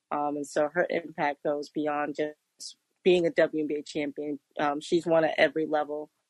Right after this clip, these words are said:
in terms of basketball, but for her, um, <laughs> I remember when I first started my company, we were just having a conversation,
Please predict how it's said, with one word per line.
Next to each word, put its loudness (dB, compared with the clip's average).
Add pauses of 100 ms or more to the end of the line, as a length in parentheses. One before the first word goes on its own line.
(880)
in -6
terms 4
of 0
basketball, 2
but 0 (100)
for -4
her, 0 (460)
um, -4 (160)
<laughs> -2
I 4
remember 4
when 0
I -2 (140)
first 0
started -2
my -8
company, -8
we -8
were -4
just -10
having -2
a -8
conversation, -6